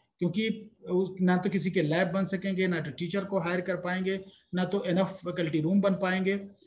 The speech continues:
हमें ज़रूरत क्या है कि ये जो, अ, परसेंटेज है, वो कुछ सालों तक उसका जो share है, हो सकता है कि दस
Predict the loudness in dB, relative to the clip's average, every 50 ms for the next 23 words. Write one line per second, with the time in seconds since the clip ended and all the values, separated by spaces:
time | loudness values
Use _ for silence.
0 | -20 _ _ _ _ _ _ _ _ _ 0 4 6 8 8 8 6 6 6 6
1 | 4 4 2 2 4 4 4 4 4 0 -2 -4 -8 -14 _ _ _ _ _ _
2 | 0 0 2 0 -2 -4 -12 -20 _ _ -2 2 4 4 4 4 4 2 2 0
3 | -2 -6 -10 -8 -4 -2 -2 -2 0 0 0 0 0 0 0 2 2 4 2 4
4 | 4 2 2 2 2 0 -4 -10 -18 _ _ _ -8 -4 2 6 8 8 10 8
5 | 8 6 2 -2 -4 -10 -14 -18 -20 -20 -20 -20 -20 -6 0 2 4 4 2 0
6 | -4 -4 0 2 4 4 4 4 2 0 0 -2 -2 -2 -4 -8 -8 -8 -2 0
7 | 0 0 0 -2 -4 -4 0 4 4 4 6 6 4 2 2 0 -2 -6 -16 -20
8 | -20 _ _ 0 2 2 4 2 0 0 2 0 2 2 2 2 0 0 0 -2
9 | -2 -2 2 2 2 2